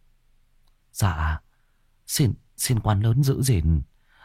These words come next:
Thủy Quận Đại Vương linh lắm đấy ạ. Ngài, ngài mà nghe được thì tai vạ chết."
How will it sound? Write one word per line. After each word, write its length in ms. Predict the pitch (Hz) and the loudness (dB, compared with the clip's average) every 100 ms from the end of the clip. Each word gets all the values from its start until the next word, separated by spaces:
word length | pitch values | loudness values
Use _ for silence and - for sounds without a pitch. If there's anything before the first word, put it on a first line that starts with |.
| - | 4
Thủy 140 | 160 69 | 4 4
Quận 160 | 98 | 2
Đại 160 | 92 - | 0 0
Vương 240 | 123 127 | 2 4
linh 240 | 127 139 120 | 4 4 4
lắm 200 | 117 170 | 4 4
đấy 120 | 190 | 4
ạ. 200 | 113 95 - - 104 98 | 2 0 -6 -18 -6 2
Ngài, 340 | 151 92 87 - - | 4 4 2 -4 -2
ngài 200 | 120 85 | 0 4
mà 120 | 95 | 4
nghe 240 | 104 131 | 4 4
được 200 | 135 117 - | 4 2 0
thì 100 | 107 | 0
tai 240 | 131 143 | 2 4
vạ 240 | 139 - - | 4 2 -2
chết." 360 | - 165 180 | 0 2 6